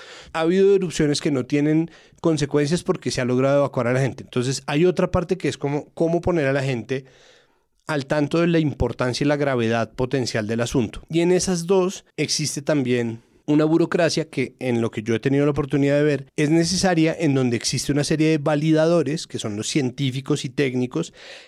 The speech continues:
que no son los mismos comunicadores y comunicadoras que trabajan en las oficinas de comunicaciones, que están encargados de convertir eso en mensajes más o menos comprensibles. A medida que avanza la cosa,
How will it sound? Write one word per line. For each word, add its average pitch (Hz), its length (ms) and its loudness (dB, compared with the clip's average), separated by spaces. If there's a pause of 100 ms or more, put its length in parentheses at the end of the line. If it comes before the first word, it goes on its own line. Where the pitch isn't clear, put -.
(140)
que 143 140 -2
no 131 220 2
son 165 280 2
los 165 120 4
mismos 170 340 2
comunicadores 131 680 0
y - 20 -6
comunicadoras 123 640 0
que 139 120 -4
trabajan 123 320 0
en 143 100 2
las 135 160 -2
oficinas 131 460 -2
de 147 80 -2
comunicaciones, 175 840 0 (460)
que 165 100 0
están 151 220 0
encargados 139 400 0
de 156 200 0 (100)
convertir 127 480 0
eso 135 160 0
en 147 80 2
mensajes 123 640 -2 (560)
más 147 180 0
o 156 60 0
menos 160 240 2
comprensibles. 139 840 -2
A 147 100 -2
medida 156 380 4
que 208 160 -4
avanza 151 500 0
la 170 160 0
cosa, 147 380 -2